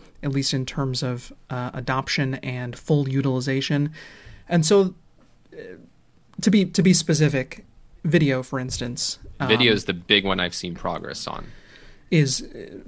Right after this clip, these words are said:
Speaker 1: so much progress has been made. And very quickly, because I think, again, the liberty movement was probably five, six-ish years behind in doing that. Um, but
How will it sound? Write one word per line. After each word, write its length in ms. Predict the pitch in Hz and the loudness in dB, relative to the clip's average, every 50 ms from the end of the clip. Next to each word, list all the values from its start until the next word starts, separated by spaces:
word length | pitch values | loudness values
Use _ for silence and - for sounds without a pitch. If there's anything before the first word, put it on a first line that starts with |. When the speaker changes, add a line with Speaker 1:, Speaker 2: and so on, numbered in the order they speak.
| - - | -12 -4
Speaker 1:
so 220 | - - - 220 208 | 0 4 6 8 8
much 200 | 175 135 - - | 8 6 4 0
progress 500 | 135 123 120 123 120 - - - - - - - - | -4 -4 -2 -4 -4 -4 -4 -6 -8 -10 -12 -12 -4
has 200 | - 147 135 127 | -2 -2 -2 0
been 180 | 143 131 127 | -2 -2 0
made. 360 | 131 131 131 131 131 127 147 - - - - - _ - | 0 0 0 0 0 -2 -4 -8 -12 -18 -20 -14 _ 0
And 380 | 165 151 143 139 135 135 135 - - _ - | 0 2 2 2 0 0 -4 -8 -14 _ -2
very 180 | 160 160 160 139 | 2 4 4 4
quickly, 560 | 156 - - 285 - - 151 139 131 139 - - - _ _ | 4 2 0 0 2 2 2 2 2 0 -2 -8 -16 _ _
because 300 | - - - 151 131 120 | -2 0 2 0 0 2
I 140 | - 139 139 | 0 0 -2
think, 300 | 135 - 160 147 135 - - - - - _ _ - - - | 0 0 0 0 0 -2 -8 -20 -20 -20 _ _ -20 -6 -4
again, 320 | 151 143 - 139 139 135 | -4 -2 0 -2 -2 -2
the 60 | 131 131 | 0 0
liberty 340 | 139 139 139 139 131 131 | 0 2 2 2 2 2
movement 300 | 127 131 127 131 131 120 | 2 2 2 0 0 0
was 140 | 127 127 120 | -2 -4 -4
probably 680 | - - - - 147 131 123 123 127 127 127 123 123 - - | -6 -8 -8 -4 -2 -2 -2 -2 -4 -4 -4 -4 -6 -8 -12
five, 460 | - - - 131 127 127 123 123 - | -10 -6 -6 -4 -4 -4 -4 -4 -4
six-ish 680 | - - - - 135 - - - - - 127 - - | -4 -4 -4 -4 -4 -4 -6 -6 -6 -4 -4 -4 -4
years 260 | 151 131 131 131 123 123 | -2 -2 -2 -2 -4 -4
behind 680 | - 123 - - 151 139 131 123 123 123 123 123 123 - - _ _ _ _ _ _ | -6 -8 -6 -4 -2 -2 -2 -2 -4 -6 -6 -8 -8 -12 -16 _ _ _ _ _ _
in 160 | - 135 127 | -6 -6 -4
doing 280 | 120 - 123 120 120 120 | -4 -6 -6 -6 -6 -6
that. 380 | 123 123 120 123 - - - - - _ _ _ _ _ _ _ _ - | -6 -6 -6 -8 -8 -10 -12 -12 -14 _ _ _ _ _ _ _ _ -8
Um, 420 | 135 127 123 120 120 123 127 139 - - - - - - - - - - - _ - | -6 -6 -6 -6 -8 -8 -10 -12 -14 -18 -20 -20 -20 -20 -20 -20 -20 -20 -20 _ 2
but 320 | - 170 160 156 156 - | 4 4 4 4 2 -2